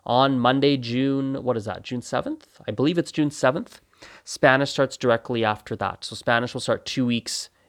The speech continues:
in two weeks. So I believe that's going to be the seventeenth, if I did that math right in my head. I've tried to organize the time zones, the times of the class, that it's mostly friendly for people in North America and Europe.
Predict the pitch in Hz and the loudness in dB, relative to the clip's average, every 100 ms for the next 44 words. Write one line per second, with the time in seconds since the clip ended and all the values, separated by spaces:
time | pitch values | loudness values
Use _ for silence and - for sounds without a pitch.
0 | _ 147 139 120 - 113 165 - - 117 | _ 2 2 2 -2 -2 -2 -4 0 0
1 | 107 120 127 123 - - 110 107 104 110 | 0 -2 -2 -2 -4 -6 -6 -6 -8 -6
2 | 107 107 107 - _ _ _ _ _ 113 | -6 -4 -6 -10 _ _ _ _ _ -10
3 | - - 123 110 104 - 190 240 - _ | -8 -2 0 0 -2 -2 0 -2 -10 _
4 | - - 127 123 131 123 123 123 123 123 | -20 -4 -2 0 0 0 0 0 0 0
5 | 123 127 120 117 139 233 - _ _ _ | 0 2 0 2 0 -2 -10 _ _ _
6 | _ _ _ _ _ - - - - - | _ _ _ _ _ -20 -20 -20 -20 -2
7 | - 127 151 143 147 135 135 127 120 - | 2 6 8 6 6 2 2 0 -2 -6
8 | - 120 123 127 131 135 - - 131 120 | -2 -2 -2 -2 -2 -2 -6 -4 0 0
9 | 123 120 - - 120 135 - 113 107 - | 0 -6 -8 -4 0 0 -2 -6 -6 -14
10 | - - _ 120 123 143 135 - 139 127 | -18 -20 _ 0 4 6 4 0 0 2
11 | 131 123 123 127 - 120 - 123 123 117 | 2 2 0 -2 0 -2 -2 -2 2 2
12 | 110 110 120 123 127 127 127 123 123 120 | 0 0 0 0 -2 -2 -2 0 0 0
13 | 110 104 104 117 147 - | -2 -4 -2 0 0 -2